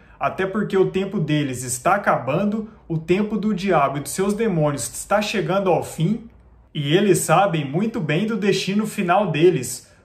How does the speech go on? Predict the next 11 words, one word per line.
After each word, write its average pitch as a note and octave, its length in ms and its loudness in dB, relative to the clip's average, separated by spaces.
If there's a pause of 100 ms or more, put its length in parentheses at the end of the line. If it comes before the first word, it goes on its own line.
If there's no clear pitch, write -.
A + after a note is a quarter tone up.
(140)
Por G3 180 4
isso G#3+ 240 2
eles A3+ 220 0
querem F#3+ 340 0
levar D#3 680 0
o D3+ 100 -4
maior D3+ 400 2
número A3 420 2
de D#3 200 -2
almas G3 400 0
possíveis. E3 920 -4